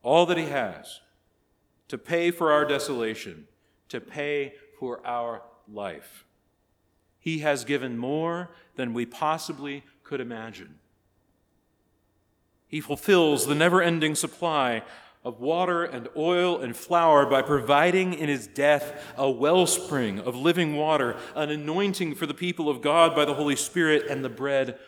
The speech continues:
of his very flesh. And beloved, let me say this this morning, these sacraments, baptism, the Eucharist, and the anointing poured out in baptism, in confirmation, in holy unction, and in ordination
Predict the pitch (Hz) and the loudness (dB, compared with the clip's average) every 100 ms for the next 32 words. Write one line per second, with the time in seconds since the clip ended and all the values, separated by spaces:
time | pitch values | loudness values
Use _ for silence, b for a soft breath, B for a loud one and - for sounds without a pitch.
0 | B 131 127 131 98 123 127 127 120 120 | B -12 -10 -10 -12 -14 -12 -10 -10 -10
1 | B - - 120 92 76 - - - _ | B -20 -6 -2 -2 -4 -10 -14 -16 _
2 | _ _ _ _ _ _ _ _ _ _ | _ _ _ _ _ _ _ _ _ _
3 | _ _ _ 127 127 123 139 165 151 151 | _ _ _ -10 -8 0 2 2 0 -2
4 | 143 - 151 147 139 - 127 135 139 156 | -4 -4 -2 -2 -4 -8 -10 -8 -6 -4
5 | 151 139 B - 131 170 175 - 160 151 | -6 -12 B -8 -2 0 0 0 -2 -2
6 | 156 117 92 - B B 151 160 196 170 | -4 -4 -6 -12 B B 2 4 2 -2
7 | 139 135 117 143 190 190 131 110 90 - | -4 -4 -4 0 0 0 -2 -2 -4 -10
8 | - _ _ _ - 139 139 151 185 208 | -14 _ _ _ -12 -6 -2 2 4 2
9 | 190 165 - 180 170 170 190 180 160 151 | 2 -4 0 2 4 4 4 2 2 4
10 | 147 - 135 120 117 - 170 160 156 180 | 2 -2 -10 -8 -10 -4 -4 -2 -2 0
11 | 180 151 113 B B 151 147 175 170 160 | -2 -4 -6 B B -6 -2 2 2 2
12 | 190 - 160 147 151 147 151 151 135 147 | 0 -2 -2 -2 -4 -4 0 -2 -2 -4
13 | 190 - 147 117 | -4 -6 -8 -10